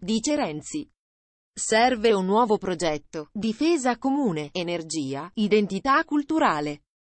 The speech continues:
E serve tanta tecnologia. Credo che la Merkel sia la più autorevole tra le personalità istituzionali per svolgere questo ruolo.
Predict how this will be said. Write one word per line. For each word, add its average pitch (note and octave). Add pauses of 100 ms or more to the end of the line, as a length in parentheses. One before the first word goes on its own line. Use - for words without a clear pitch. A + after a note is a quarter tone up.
(440)
E G3+
serve A3+
tanta D4+
tecnologia. C4+ (200)
Credo C#4+
che A3+
la F#3
Merkel G3
sia G#3
la F#3
più A3
autorevole A3
tra C#4+
le D#4
personalità G3
istituzionali G3
per G#3
svolgere F#3
questo F#3
ruolo. E3